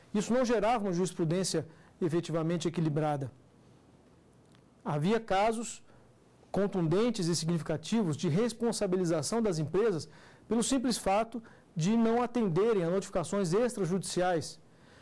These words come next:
Ora, no momento em que a liberdade de expressão é para o cidadão um direito de enorme importância,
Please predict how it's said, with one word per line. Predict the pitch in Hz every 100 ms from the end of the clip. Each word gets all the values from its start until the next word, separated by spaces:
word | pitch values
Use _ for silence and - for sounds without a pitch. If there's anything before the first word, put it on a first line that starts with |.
| - -
Ora, | 240 214 170 151
no | 180 185
momento | 240 233 277 262
em |
que | 226 - 190 156 -
a | 196
liberdade | 170 170 160 196 214
de | 208
expressão | - 196 165 - 143 147 -
é | 208
para | 214 214 196
o |
cidadão | - 165 151 147 135 - - - - -
um | 196
direito | 196 190 170 165 165
de | 151 131 190 - -
enorme | 196 175 190 247 208 165 143
importância, | 214 160 160 117 208 226 - 151